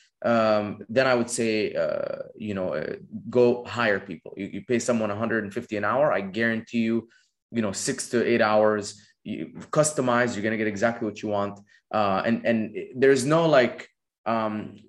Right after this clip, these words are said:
"Oh, like, yeah, you know, I had to take my kids to, to baseball practice. Like, I couldn't do the course."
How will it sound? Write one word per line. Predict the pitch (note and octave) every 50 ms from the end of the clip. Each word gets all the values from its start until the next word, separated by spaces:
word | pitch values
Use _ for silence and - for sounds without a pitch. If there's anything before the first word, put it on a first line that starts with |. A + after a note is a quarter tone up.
| -
"Oh, | - D#3 D#3 D3+ C#3+ C#3
like, | C3 B2 B2 - C3+
yeah, | C3+ B2+ A2+ G#2 G2+
you | G2 G2+ C3 C3
know, | B2 A#2+
I | A#2 A#2+
had | B2+ D3+ D3+ D3+
to | D3+ A#2+
take | D#3 D3 - B2
my | B2 A#2+
kids | A#2+ - D#3 C#3+ A#2 - - -
to, | A#2 A2 G2 G2+
to | - A#2+
baseball | A2+ B2 C3+ C3+ - - C3 B2 A#2+ A#2+
practice. | - B2+ A#2 A#2+ A#2+ - - A#2+ A2+ A2+ A2+ A2 - -
Like, | G2+ F#2+ F#2+ G2
I | G2+
couldn't | G2+ - C3 A#2+ A#2 G#2
do | A#2 A#2
the | A2 A2
course." | - - B2 B2 B2 A#2+ A#2+ - -